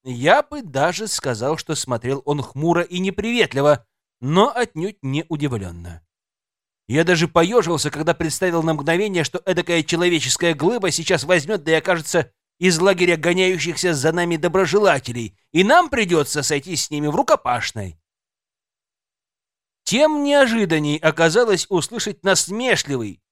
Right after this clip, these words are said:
и весёлый голос подрывника. «Здрав будь, Илюха! Всё растёшь в ширину и в вышину, а?»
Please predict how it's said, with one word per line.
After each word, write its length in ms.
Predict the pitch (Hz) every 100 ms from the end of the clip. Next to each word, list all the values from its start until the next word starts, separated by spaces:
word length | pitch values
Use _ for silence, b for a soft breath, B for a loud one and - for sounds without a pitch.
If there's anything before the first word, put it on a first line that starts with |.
| _
и 120 | 151
весёлый 460 | 185 196 240 247 185
голос 400 | 139 165 151 -
подрывника. 840 | 139 127 127 117 117 - 87 80 _ _ _ _ _ _ _ _ _
«Здрав 600 | 104 143 214 294 311 226
будь, 340 | 202 247 165 117
Илюха! 720 | 196 269 294 208 156 113 85 _ _ _ _ _ _ _
Всё 300 | - 226 269
растёшь 760 | 262 214 - - 254 233 - - _ _ _
в 80 | -
ширину 760 | - 208 220 202 208 240 185 - _ _
и 140 | 185
в 100 | 185 175
вышину, 680 | 214 190 208 190 220 214 -
а?» 400 | 131 196 262 208